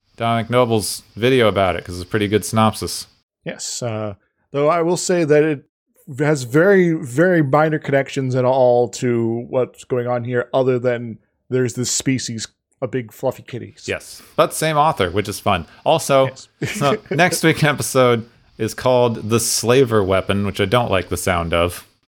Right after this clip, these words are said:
Speaker 1: Not one bit.
Speaker 2: Yeah. Yeah, but it, it brings up, uh,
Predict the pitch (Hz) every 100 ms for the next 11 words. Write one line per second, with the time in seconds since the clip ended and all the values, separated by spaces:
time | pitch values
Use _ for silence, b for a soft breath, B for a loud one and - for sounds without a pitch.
0 | _ _ _ _ 113 107 101 107 95 90
1 | 90 - - 113 - - _ _ _ _
2 | _ _ _ _ 175 214 147 - - _
3 | _ _ 135 - 233 143 247 262 196 208
4 | 170 175 170 156